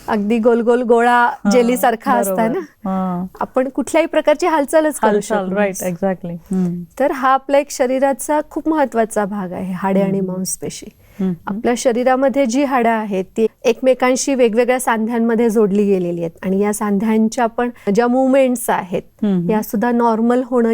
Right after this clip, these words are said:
Speaker 1: किंवा नॅचरल होणं आवश्यक आहे.
Speaker 2: बरोबर आहे.
Speaker 1: तर याच्यासाठी सुद्धा आपली विल पॉवर खूप महत्वाची लागते.
Speaker 2: ओके.
Speaker 1: कारण बघा, एखादा व्यक्ती फिजिकली किती जरी स्ट्रॉंग असला,
Speaker 2: हम्म.
Speaker 1: किती जरी त्याने आपली शारीरिक शक्ती कमावली असली जिम मध्ये जाऊन, एखादा
Speaker 2: हम्म.
Speaker 1: पैलवान असेल,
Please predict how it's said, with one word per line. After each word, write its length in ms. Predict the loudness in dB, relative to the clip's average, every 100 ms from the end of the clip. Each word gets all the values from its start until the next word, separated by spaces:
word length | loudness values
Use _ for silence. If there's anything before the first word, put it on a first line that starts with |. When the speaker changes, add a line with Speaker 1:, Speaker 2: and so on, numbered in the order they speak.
| 0
Speaker 1:
किंवा 160 | 0
नॅचरल 460 | 0 0 -2 -2 -2
होणं 220 | 0 0
आवश्यक 600 | 0 -2 -4 -6 -10 -10
आहे. 280 | -12 -10 -8 -2
Speaker 2:
बरोबर 360 | -2 -2 -4 -8
आहे. 280 | -10 -6
Speaker 1:
तर 60 | 0
याच्यासाठी 640 | 0 0 -2 -4 -4 -2
सुद्धा 240 | -2 -2 -2
आपली 240 | 0 0
विल 200 | 0 0
पॉवर 300 | 0 -2 -2 -4
खूप 220 | -6 -4
महत्वाची 640 | -4 -4 -4 -6 -4 -6
लागते. 400 | -8 -8 -10 -12 -12 _ -10
Speaker 2:
ओके. 320 | -6 -6 -6 -2
Speaker 1:
कारण 340 | 0 0 0
बघा, 300 | 0 0 -2
एखादा 440 | -2 -4 -2 0
व्यक्ती 280 | 0 -2 -4
फिजिकली 520 | -4 0 0 0 -2
किती 280 | -2 -4 -2
जरी 220 | 0 0
स्ट्रॉंग 400 | -2 -4 -4 -4
असला, 280 | -6 -6 -8
Speaker 2:
हम्म. 440 | -10 -14 -10 -6 -4
Speaker 1:
किती 220 | -2 0
जरी 200 | 0 0
त्याने 220 | 0 -2
आपली 240 | -2 -2
शारीरिक 420 | -2 0 0 0 -2
शक्ती 320 | -6 -4 -4
कमावली 460 | 0 0 2 2
असली 300 | 2 0 -2
जिम 260 | 2 2 2
मध्ये 280 | 0 0 0
जाऊन, 300 | -2 -6 -6
एखादा 260 | -4 0
Speaker 2:
हम्म. 120 | 0 2
Speaker 1:
पैलवान 420 | 2 2 0 0
असेल, 340 | -4 -6 -6